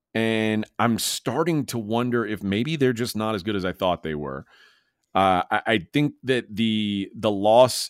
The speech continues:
at Marquette, certainly excusable. I hated that they lost at home to Villanova because I don't think very much of Villanova at all. Uh, esp-, but then I thought, well, they, they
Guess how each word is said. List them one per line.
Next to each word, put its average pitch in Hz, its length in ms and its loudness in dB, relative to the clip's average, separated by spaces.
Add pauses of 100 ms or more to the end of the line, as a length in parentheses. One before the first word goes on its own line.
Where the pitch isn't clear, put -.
(140)
at 110 180 2
Marquette, 104 540 -2 (480)
certainly 120 500 -2
excusable. 123 800 -2 (400)
I 76 80 -12
hated 110 400 -2
that 107 140 -6
they 101 80 0
lost 101 380 0
at 80 80 -4
home 98 320 -2
to 101 100 -6
Villanova 95 600 0
because 85 260 -12 (120)
I 98 140 0
don't 92 320 -4
think 98 200 -8
very 92 200 -2
much 92 200 -2
of 87 100 -6
Villanova 90 540 -2
at 73 100 -8
all. 95 440 2 (440)
Uh, 80 320 -2
esp-, - 340 -10
but 104 300 -2
then 113 220 -2
I 107 80 2
thought, 110 280 2
well, 127 300 -2
they, 107 140 -4 (120)
they 113 180 -2